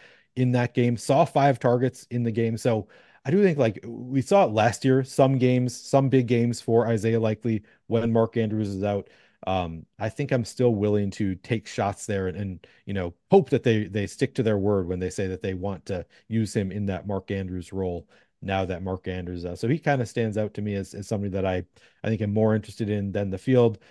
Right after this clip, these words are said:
Uh, I like Laporta, but he's sixty-one hundred. I, I'll probably play him only in, uh, game stacks for the most part. I like Kincaid,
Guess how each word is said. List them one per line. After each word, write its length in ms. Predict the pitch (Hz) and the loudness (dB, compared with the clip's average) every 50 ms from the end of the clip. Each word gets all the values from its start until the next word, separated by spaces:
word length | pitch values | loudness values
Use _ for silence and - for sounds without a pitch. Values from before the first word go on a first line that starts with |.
| _ _ - | _ _ -4
Uh, 180 | - 92 92 90 | -2 -2 -2 0
I 40 | 101 | 2
like 200 | 117 139 156 - | 4 4 4 4
Laporta, 560 | - 143 131 - 170 165 160 156 151 147 - - - | 2 0 2 6 8 8 10 10 8 6 4 0 0
but 100 | 123 110 | 2 2
he's 140 | 113 104 | 2 2
sixty-one 420 | - - 123 - - 120 110 107 98 | 0 -4 -4 -2 0 0 2 2 2
hundred. 280 | 110 110 104 104 98 | 0 0 2 2 2
I, 80 | 98 98 | 2 0
I'll 220 | 98 - 98 92 - - | -2 -2 -6 -8 -6 -2
probably 220 | 117 107 101 98 | -2 -2 -2 -2
play 140 | - 120 107 | 0 -2 -2
him 120 | 107 104 | 0 -2
only 320 | 104 110 110 110 107 104 104 | -2 -2 -2 0 0 0 0
in, 220 | 101 98 95 92 _ _ _ _ _ _ _ - | -2 -2 -4 -6 _ _ _ _ _ _ _ -8
uh, 220 | - 92 92 92 90 | -4 -2 -2 -2 -4
game 320 | 92 98 110 110 113 107 | -6 -4 -4 -2 -2 -4
stacks 640 | 98 - - 104 101 101 98 - - - - - - | -4 -4 -4 -2 -2 -2 -2 -4 -10 -18 -18 -20 -20
for 180 | _ - - 113 | _ -4 -2 -2
the 80 | 107 101 | 0 0
most 240 | 104 101 95 - | -2 -4 -4 -2
part. 320 | - 104 101 98 - _ - - - _ _ _ _ - | 0 2 2 2 0 _ -20 -20 -20 _ _ _ _ -6
I 80 | 95 101 | -4 -4
like 160 | 104 101 - | -4 -4 -4
Kincaid, 560 | - 107 104 - 147 139 131 131 127 110 - | -4 -4 2 4 6 8 8 8 6 4 0